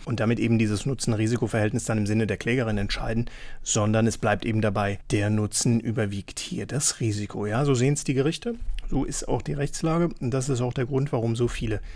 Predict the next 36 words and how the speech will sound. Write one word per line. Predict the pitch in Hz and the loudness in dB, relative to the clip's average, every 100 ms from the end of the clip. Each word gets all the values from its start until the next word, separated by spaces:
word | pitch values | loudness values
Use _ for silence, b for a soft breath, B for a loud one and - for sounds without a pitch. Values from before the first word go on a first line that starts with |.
| B B B | B B B
Klagen | - 101 104 107 98 - | -4 -2 -2 -2 -2 -4
da | - 110 - - - | -2 0 -2 -6 -18
scheitern. | - - - 113 110 131 - - - | -6 0 0 0 -4 -10 -12 -10 -4
Das | 147 | 2
heißt | 131 - | 2 4
nicht, | 143 - | 0 2
dass | 135 120 | -2 0
es | 117 - | -4 -2
diese, | 123 110 113 107 104 | -2 0 0 0 -2
ähm, | 107 104 101 110 - | -6 -6 -8 -10 -10
Impfnebenwirkungen | - 190 190 - 131 120 120 120 117 | 4 4 4 4 2 4 4 2 0
nicht | - | 0
gibt | 208 - | -2 0
oder | 131 110 | 2 2
sowas, | 120 | 0
sagt | 131 135 | -2 -2
das | 147 | -4
Gericht | - - - | -2 -2 -2
ja | 120 | -2
deutlich. | 120 170 208 127 - | 0 -2 0 -2 -2
Klar | - 147 | -2 -2
gibt's | 135 - | -2 -6
die, | - 143 233 | -6 -6 -6
wie | - 113 | -8 -6
bei | 120 | -4
jeder | 110 147 135 | -2 -2 -2
Impfung. | 110 - 151 - B B B B | -4 -4 -6 -6 B B B B
Und, | - 117 107 | -4 -4 0
äh, | 110 | 0
da | 110 110 | 2 0
gibt's | 143 | -2
mit | - | -2
Sicherheit | 120 147 120 | 0 2 2
auch | 110 | 2
schlimme | - 139 127 | 0 2 2
Fälle. | 110 139 143 120 | 0 0 0 0